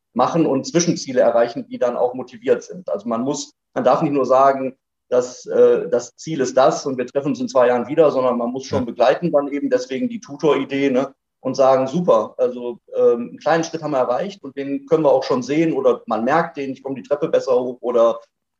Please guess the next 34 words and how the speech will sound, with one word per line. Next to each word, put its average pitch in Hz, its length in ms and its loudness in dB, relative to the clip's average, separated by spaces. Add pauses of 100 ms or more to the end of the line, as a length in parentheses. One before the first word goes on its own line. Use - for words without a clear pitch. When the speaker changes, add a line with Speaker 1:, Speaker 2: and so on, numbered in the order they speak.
(120)
Speaker 1:
ähm, 113 600 -4
äh, 110 140 -8
lauf 120 280 0
schneller, 117 360 -2
werf 120 260 0
besser, 117 460 -2 (360)
tritt 120 160 -10
besser 120 260 -2
von 113 220 -6
Ball" 117 300 0
oder 110 360 -8 (140)
was 120 180 -4
auch 104 100 -2
immer. 90 240 -8
Kleine 135 340 -2 (260)
Schritten, 180 300 -2
Zie-, 156 260 -12 (240)
äh, 127 160 -2
kleine 160 360 -2
Ziele, 151 420 -4 (400)
die, 135 420 -8
die - 120 -8
man 127 220 0
auch 127 220 2
erreichen 120 480 -2
kann, 180 220 -4
die 156 60 -6
man 127 160 -2
auch 123 180 0
gerade 135 160 0
am 117 80 -2
Anfang 123 320 -6
leicht 170 340 0
erreichen 135 460 -6